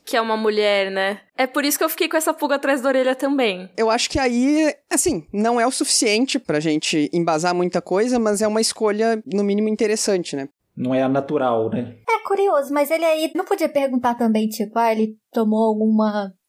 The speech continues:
Speaker 4: mulher ou homem? O personagem não poderia perguntar também, então eu não vejo nada tão demais assim.
Speaker 2: Mas eu tô dizendo, ele poderia só dizer, "Taken some wife."
Speaker 4: Não, sim, eu entendi. Só que, por exemplo,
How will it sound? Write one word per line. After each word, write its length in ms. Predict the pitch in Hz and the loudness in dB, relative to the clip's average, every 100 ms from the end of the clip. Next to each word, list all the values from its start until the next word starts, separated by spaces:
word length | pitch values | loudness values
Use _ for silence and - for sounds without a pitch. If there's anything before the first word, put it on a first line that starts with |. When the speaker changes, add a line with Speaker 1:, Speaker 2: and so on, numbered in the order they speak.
| - | -2
Speaker 4:
mulher 420 | 214 208 214 240 | 0 2 2 2
ou 80 | 214 | 0
homem? 440 | 214 269 294 214 220 220 | 0 0 0 0 -2 -2
O 400 | 269 - _ - | -6 -8 _ -4
personagem 460 | 285 294 262 269 339 | -2 0 2 0 -2
não 80 | 370 | -2
poderia 360 | 302 262 233 220 | 0 2 0 0
perguntar 460 | 214 208 202 190 | -2 -2 -2 -2
também, 360 | - 196 190 196 | -2 -6 -6 -6
então 280 | 208 247 269 | -6 -4 -2
eu 40 | |
não 160 | 302 285 | -2 -2
vejo 320 | 247 247 254 254 - | -2 -2 -4 -4 -2
nada 400 | 226 214 214 240 240 | 0 0 0 -2 0
tão 320 | 233 233 262 226 - | 0 2 0 -2 0
demais 500 | 233 226 208 208 214 | 2 2 0 -6 -8
assim. 420 | 220 330 247 202 _ - | -8 -4 -4 -6 _ -2
Speaker 2:
Mas 200 | 262 262 | 0 2
eu 60 | |
tô 120 | 269 277 | 0 -2
dizendo, 420 | 240 233 202 - - | 0 0 0 -4 -4
ele 140 | 226 | -4
poderia 360 | 226 233 233 247 | -2 -2 0 0
só 220 | - 254 | 0 0
dizer, 500 | 262 240 202 208 240 _ - | 2 2 2 2 0 _ -2
"Taken 380 | 220 233 277 | -2 0 0
some 440 | 262 - 214 233 269 | 0 0 2 2 0
wife." 480 | 208 247 240 - - _ - | 0 0 0 -4 -10 _ -4
Speaker 4:
Não, 140 | 403 | -2
sim, 340 | 403 392 349 285 | 0 0 2 2
eu 80 | 262 | 2
entendi. 540 | 262 320 277 254 208 | 2 0 2 0 0
Só 140 | 220 233 | -2 -2
que, 120 | 254 | -6
por 220 | - 269 | -2 0
exemplo, 440 | 269 226 175 175 | 2 0 -2 -4